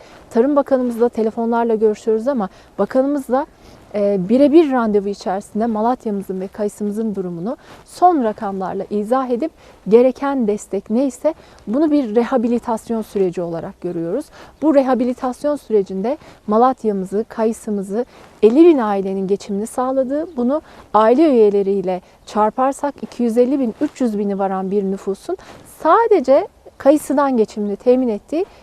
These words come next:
bir konu üzerinde konuşuyoruz. Dolayısıyla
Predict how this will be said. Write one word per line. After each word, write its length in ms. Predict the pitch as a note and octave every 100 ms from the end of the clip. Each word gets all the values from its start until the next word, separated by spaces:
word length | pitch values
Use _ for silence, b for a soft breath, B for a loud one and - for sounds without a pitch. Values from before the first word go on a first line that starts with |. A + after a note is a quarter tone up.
| B
bir 120 | A#3+
konu 280 | A#3+ A#3+ B3+
üzerinde 420 | B3 F#3+ F#3 F3+
konuşuyoruz. 580 | F#3+ F#3 F#3+ - G3+ D#4+ -
Dolayısıyla 640 | B3+ B3 B3+ - C#4+ B3+